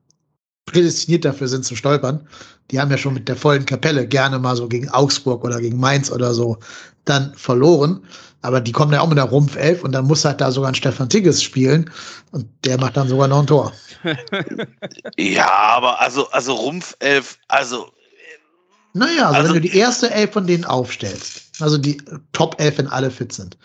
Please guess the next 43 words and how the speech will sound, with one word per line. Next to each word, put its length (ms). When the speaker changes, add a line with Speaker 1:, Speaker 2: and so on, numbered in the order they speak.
Speaker 1:
glaub 180
ich, 60
dass 120
von 180
denen, 240
die 80
gestern 340
gespielt 360
haben, 320
spielen 320
dann 140
da 160
Akanji, 500
Hummels 520
und 360
Reus. 460
Und 80
das 120
war's. 340
Ja, 80
und 100
Kobel, 280
der 80
Torwart 280
halt, 220
ne? 120
Aber 200
von 160
den 40
Stammst-, 340
von 140
den 160
Feldspielern. 960
Da 80
spielt 280
kein 120
Speaker 2:
Oh, 220
Speaker 1:
Pongracic, 580
da 100
spielt 300
kein 120
Speaker 2:
Bellingham? 580
Speaker 1:
Skill. 20